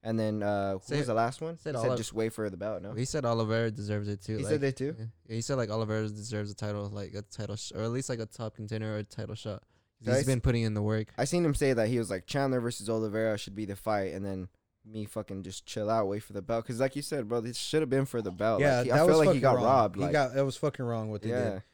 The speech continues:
Speaker 1: and especially 'cause Dana was like, "It's a yes or no,"
Speaker 3: If
Speaker 1: and it was
Speaker 3: Habib,
Speaker 1: not even a fucking yes or
Speaker 3: if
Speaker 1: no.
Speaker 3: Habib would've, w-, after last night was like, "Okay, yeah, you know what, I want, I want Chandler," then it's like, "Oh, well, fuck, now the champ fucking is, get,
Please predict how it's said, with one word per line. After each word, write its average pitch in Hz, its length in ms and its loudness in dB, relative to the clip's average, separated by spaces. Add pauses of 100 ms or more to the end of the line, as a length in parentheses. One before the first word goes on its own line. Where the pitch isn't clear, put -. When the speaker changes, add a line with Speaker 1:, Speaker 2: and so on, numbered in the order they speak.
Speaker 1:
and 151 160 0
especially 190 340 -2
'cause 180 240 -2
Dana 143 260 2
was 156 140 0
like, 113 300 0 (260)
"It's - 160 -6
a 120 40 2
yes 113 360 4
or 107 60 2
no," 95 300 2
Speaker 3:
If 160 160 2
Speaker 1:
and - 80 6 (100)
it - 20 6
was 175 120 8
Speaker 3:
Habib, 247 180 6
Speaker 1:
not 135 200 -2
even 135 180 -6
a 131 40 -6
fucking 123 300 -8
yes 120 180 -6
or 170 40 2
Speaker 3:
if 165 100 2
Speaker 1:
no. 196 60 6
Speaker 3:
Habib 202 340 2
would've, 226 260 4 (160)
w-, 185 200 0 (180)
after 160 260 2
last 190 240 4
night 156 160 4
was 147 140 2
like, 127 160 2
"Okay, 127 320 0
yeah, 123 180 4
you 120 160 0
know 123 140 -2
what, 127 180 0
I 110 80 0
want, 113 400 -2 (180)
I 127 100 -4
want 120 260 -4
Chandler," 107 520 -6 (680)
then 151 160 -4
it's 131 140 -4
like, 123 280 2
"Oh, 113 280 0
well, 104 160 -4
fuck, 117 380 -2
now 120 160 -2
the 117 140 -2
champ 131 400 -4
fucking 113 500 -4
is, 113 160 -8 (220)
get, 120 200 -4